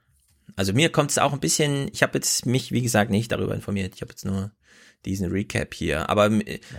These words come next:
Speaker 1: auf der anderen Seite, ich, äh, fänd's jetzt nicht uninteressant, äh, die Rolle der U S A da mal weiter zu
Speaker 2: Absolut.
Speaker 1: verfolgen.
Speaker 2: Also, dass die
Speaker 1: Weil,
Speaker 2: U S A da,
Speaker 1: ja,
Speaker 2: dass
Speaker 1: weil,
Speaker 2: da Interessen
Speaker 1: äh,
Speaker 2: haben, dass sie damit
Speaker 1: ja.
Speaker 2: reingespielt haben,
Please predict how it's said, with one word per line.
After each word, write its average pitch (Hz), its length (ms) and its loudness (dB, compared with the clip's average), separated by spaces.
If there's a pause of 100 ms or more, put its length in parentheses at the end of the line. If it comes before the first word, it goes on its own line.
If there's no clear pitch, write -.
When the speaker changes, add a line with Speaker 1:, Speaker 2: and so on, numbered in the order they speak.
Speaker 1:
auf 117 120 -2
der - 120 2
anderen 156 160 4
Seite, 98 320 6
ich, - 340 -4
äh, 90 340 2
fänd's 120 360 2
jetzt 120 160 0
nicht 120 160 0
uninteressant, 107 800 0
äh, 95 200 0
die 98 140 -4
Rolle 92 300 2
der 82 180 -2
U 98 100 -2
S 104 140 -6
A 101 160 0
da 101 60 2
mal 95 180 0
weiter 101 420 4
zu - 120 2
Speaker 2:
Absolut. 156 520 8
Speaker 1:
verfolgen. - 140 0
Speaker 2:
Also, 123 200 8
dass 139 260 6
die 175 120 8
Speaker 1:
Weil, 131 200 10
Speaker 2:
U 135 80 6
S 135 60 6
A 139 140 8
da, 135 160 8
Speaker 1:
ja, 127 120 6
Speaker 2:
dass 135 240 8
Speaker 1:
weil, 131 220 6
Speaker 2:
da 127 60 -4
Interessen 170 600 8
Speaker 1:
äh, 151 40 10
Speaker 2:
haben, 110 220 8
dass 120 140 6
sie 135 100 8
damit 123 300 8
Speaker 1:
ja. - 20 4
Speaker 2:
reingespielt 151 560 6
haben, 120 160 8